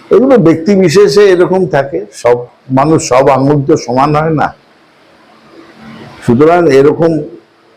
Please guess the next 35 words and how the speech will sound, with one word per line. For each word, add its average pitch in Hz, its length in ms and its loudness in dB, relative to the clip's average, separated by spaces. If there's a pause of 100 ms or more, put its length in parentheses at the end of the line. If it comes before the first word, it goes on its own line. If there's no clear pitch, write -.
(160)
একটা 135 260 0
বিশাল 123 680 0
দলে 135 260 2
এরকম 135 600 0
কিছু 143 320 -8
কিছু 151 240 -2
ব্যক্তি 123 380 -2
থাকে 117 500 -2 (720)
যারা, 120 560 2 (300)
আহ, 113 640 -2 (520)
তাদের 123 300 2
সাধারণ 143 580 0
মানুষ 135 440 2
হিসেবে 180 380 2
যে 165 180 2
বি-, 139 640 -6
ব্যবহার 127 460 0
করা 135 300 0
উচিত, 120 440 -2 (760)
একটা 123 280 0
প্রথম 135 440 -2
তো 202 160 2
আমাদের 185 440 2
দায়িত্ব, 170 400 0
দেখুন 165 400 0
কোন 160 300 -4
পার্টি 143 360 -2
করি 170 300 2
তার 139 300 2
আগে 147 300 0
হচ্ছে 165 260 0
একটা - 220 0
ভালো 127 280 0
মানুষ 143 420 -2
হওয়া, - 300 0